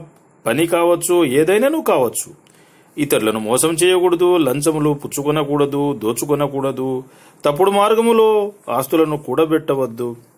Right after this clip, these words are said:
అయితే ఒక్క ధర్మ మార్గములోని సంపాదించేదే మిగులుతుంది. మీరు చేసే తప్పులే ఆ దోషములు,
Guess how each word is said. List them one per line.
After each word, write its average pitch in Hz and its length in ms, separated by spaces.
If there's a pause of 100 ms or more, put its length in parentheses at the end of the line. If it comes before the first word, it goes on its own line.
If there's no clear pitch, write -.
(320)
అయితే 127 420 (2250)
ఒక్క 156 220
ధర్మ 180 360
మార్గములోని 202 800
సంపాదించేదే 151 960 (240)
మిగులుతుంది. 117 680 (760)
మీరు 175 200
చేసే 123 400 (120)
తప్పులే 113 420 (400)
ఆ 101 80
దోషములు, 101 600